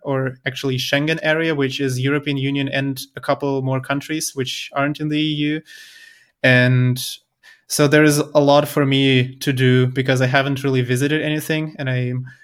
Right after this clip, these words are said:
I think I'm going to start now when I have a job and a stable income and a, a stable residence, so that I can visit some neighboring lands,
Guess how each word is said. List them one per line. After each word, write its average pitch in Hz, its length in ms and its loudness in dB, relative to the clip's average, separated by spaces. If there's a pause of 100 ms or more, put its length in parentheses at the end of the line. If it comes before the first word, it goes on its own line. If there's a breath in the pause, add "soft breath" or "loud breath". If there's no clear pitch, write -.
(720 loud breath)
I 139 80 -6
think 151 160 0
I'm 143 100 0
going 139 220 0
to 139 100 -8
start 139 380 2
now 147 160 -2
when 139 140 -2
I 131 60 -2
have 135 180 -2
a 131 40 -2
job 127 380 -2
and 131 360 -2 (120)
a 123 420 -2 (280)
stable 135 400 0
income 147 440 -2
and 131 380 -2
a, 135 220 -4 (140)
a 143 60 -6
stable 135 380 0
residence, 139 640 -2
so 127 340 -4
that 127 140 -2
I 127 140 -2
can 127 460 -6
visit 127 540 -2
some 127 240 -4
neighboring 127 360 0
lands, 131 460 -4